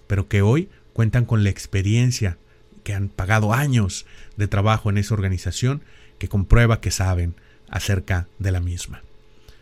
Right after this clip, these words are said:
Sin embargo, este es un tema que, como ya mencioné anteriormente,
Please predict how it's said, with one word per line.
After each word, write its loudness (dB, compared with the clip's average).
Sin 0
embargo, 2
este -2
es -2
un 0
tema -2
que, -8
como 0
ya 4
mencioné 2
anteriormente, 0